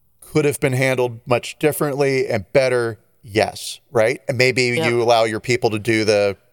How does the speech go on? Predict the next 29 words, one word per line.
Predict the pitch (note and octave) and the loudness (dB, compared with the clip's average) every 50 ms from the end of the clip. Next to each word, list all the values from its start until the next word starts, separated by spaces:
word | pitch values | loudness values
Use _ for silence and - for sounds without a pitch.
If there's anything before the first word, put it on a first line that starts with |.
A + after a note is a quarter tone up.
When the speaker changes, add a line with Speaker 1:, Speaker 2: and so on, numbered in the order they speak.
| _ _ - | _ _ -2
Speaker 1:
the | G#2 G2 | 0 2
layoff, | G#2+ A#2 A#2+ A#2 A2+ A2 A2 A2 - - - - _ _ _ _ _ _ | 4 4 4 4 2 2 2 0 -2 -6 -12 -20 _ _ _ _ _ _
right? | - A#2 G#2 G#2 G#2 G#2 - - - | -2 0 2 2 0 -2 -4 -8 -8
You | G2+ G#2+ G2+ | -6 -4 -2
do | G2+ A2 | -2 -2
your | A2 A2 G#2+ A2 | 0 0 -2 0
line | A2+ A#2+ A#2 A#2 A2+ | 0 2 2 2 2
managers | A2+ A2+ A2 G#2+ G#2+ G#2+ F#2+ G#2+ G#2 G#2+ G#2 | 2 2 2 2 0 0 -2 -2 -2 -2 -2
so | - - A2+ G#2+ | -2 0 0 2
that | G2+ G#2 - - - - _ _ _ | 0 0 -2 -6 -16 -20 _ _ _
your | - A2+ A#2+ A2 | -6 -4 -4 -2
boss | F#2+ G#2 G2+ G2+ G#2 G2+ - | 2 2 2 2 2 0 -2
is | A#2+ G#2+ | -6 -4
giving | - - G2 A2 G#2+ G2 | -4 -2 -2 -2 -2 -2
you | G2+ G2 | -2 -2
the | G#2 | 0
bad | F#2 G#2+ G2 G2 G2+ G2+ F2 | 0 2 2 2 2 0 -2
news | A2 G#2 G#2 G2+ G#2 G#2 - | -2 -2 -2 -2 -4 -6 -6
and | A2+ G2+ | -8 -6
you're | G#2 | -4
getting | G2 A#2+ G#2+ A2 G#2 | -2 -2 0 0 0
all | G#2 G#2+ | 0 0
the | A#2 A2 | 0 0
hugs, | F#2+ G2+ F#2 F2+ F#2+ G#2+ G#2+ A2 - - - _ _ _ | 0 0 0 0 0 -2 -8 -10 -12 -12 -14 _ _ _
right? | - G2+ G2 G#2 B2 - _ _ _ _ _ _ _ _ _ - | -4 -2 -2 -2 -4 -6 _ _ _ _ _ _ _ _ _ -2
Um, | A#2+ A#2 | 0 2
Speaker 2:
Yeah. | A2 G#2+ G#2 D#3 E3 E3 F3 D#3 D3+ - _ _ _ _ _ _ _ | 2 2 0 0 -2 -4 -8 -10 -14 -20 _ _ _ _ _ _ _
Speaker 1:
and | - B2+ A2+ G#2+ | -4 -4 -2 0
then | G#2+ A#2 A#2 A#2 A2+ A2+ A2 A2 A2 G#2+ G#2+ G#2 G2+ | 2 2 2 4 2 2 2 0 0 -2 -4 -6 -10